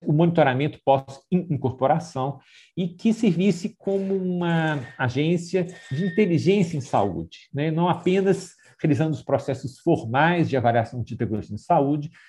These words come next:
mas ajudando a pensar estrategicamente qual é o futuro, para onde nós devemos ir, né?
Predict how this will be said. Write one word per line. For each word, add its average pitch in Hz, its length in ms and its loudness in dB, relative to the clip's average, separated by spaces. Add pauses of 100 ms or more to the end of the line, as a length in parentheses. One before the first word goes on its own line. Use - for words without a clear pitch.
(140)
mas 156 180 2
ajudando 160 600 2 (120)
a 143 100 -4
pensar 135 640 -2
estrategicamente 139 1300 -2
qual 151 200 -2
é 143 40 2
o 131 40 -2
futuro, 117 580 -2
para 123 240 -2
onde 127 260 -4
nós 127 180 -4
devemos 113 520 -4
ir, 92 160 -8 (360)
né? 165 300 -2